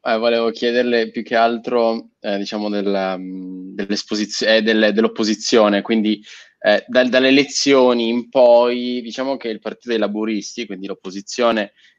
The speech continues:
si è trovata in, in una situazione abbastanza complicata. Hanno perso, eh, di, di un grosso margine e soprattutto, eh, la popolarità del loro leader, Jeremy Corbyn, oltre ad essere una figura divisiva,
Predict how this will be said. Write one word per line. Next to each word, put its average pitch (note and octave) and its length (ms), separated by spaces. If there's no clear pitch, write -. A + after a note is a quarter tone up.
si - 140
è A2 100
trovata G#2+ 520
in, G2+ 400
in G#2 180
una G#2 120
situazione G#2+ 440
abbastanza B2+ 380
complicata. A2 560
Hanno G#2+ 200
perso, A#2+ 840
eh, G#1+ 380
di, G#2+ 340
di A2 80
un A2 140
grosso B2+ 340
margine C#3+ 920
e G#2+ 200
soprattutto, B2+ 1040
eh, G#2+ 120
la G#2+ 100
popolarità A2+ 640
del A2 120
loro G#2+ 200
leader, G#2+ 340
Jeremy A2 360
Corbyn, A#2 440
oltre A#2 280
ad G#2 60
essere G#2+ 280
una G2 40
figura G#2+ 220
divisiva, G#2 580